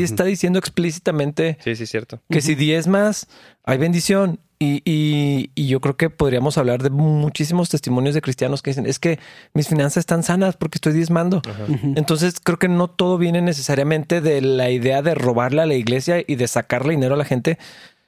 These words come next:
Speaker 2: Eh, y, y yo creo que ese es el campo más amplio.
Speaker 1: Sí.
Speaker 3: Sí.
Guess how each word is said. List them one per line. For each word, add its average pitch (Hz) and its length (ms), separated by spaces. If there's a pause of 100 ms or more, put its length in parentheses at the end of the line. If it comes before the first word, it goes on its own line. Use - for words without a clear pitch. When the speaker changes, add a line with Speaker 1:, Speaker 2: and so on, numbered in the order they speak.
(140)
Speaker 2:
Eh, 123 460 (580)
y, 147 200
y 156 60
yo 143 100
creo 131 180
que 143 100
ese 147 120
es 139 100
el 151 160
campo 143 320
más 143 320
amplio. 123 420 (200)
Speaker 1:
Sí. 127 200
Speaker 3:
Sí. - 120